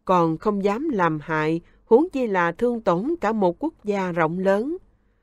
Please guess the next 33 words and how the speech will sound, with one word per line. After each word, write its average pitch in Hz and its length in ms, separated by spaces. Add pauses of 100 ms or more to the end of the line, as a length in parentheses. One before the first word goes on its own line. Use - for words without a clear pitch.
(420)
Long 208 200
Vương 190 320 (200)
bạch 185 220
lời 180 320
trên 220 280
xong, 214 360 (260)
đầu 196 160
mặt 185 240
đảnh 185 260
lễ 175 240
dưới 220 340 (140)
chân 196 220
Phật, 160 260 (400)
rồi 165 420 (120)
bỗng 190 340
nhiên 190 360
biến 196 300
mất. 277 180 (1800)
Bây 202 140
giờ 165 320
trong 185 200
đại 160 220
chúng, 202 340 (320)
những 214 180
người 190 220
có 277 120
tâm 226 360
nghi 226 160
ngờ 170 420 (240)
liền 170 340
bạch 170 160
Phật - 320
rằng: 156 320